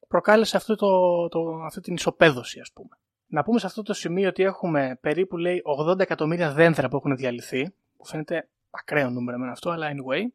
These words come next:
Και η ακτίνα αυτής της καταστροφής είναι περίπου δύο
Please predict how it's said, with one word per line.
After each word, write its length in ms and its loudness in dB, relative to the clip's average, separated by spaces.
Και 640 6
η 160 6
ακτίνα 440 6
αυτής 180 0
της 80 -2
καταστροφής 920 0
είναι 240 0
περίπου 720 0
δύο 580 6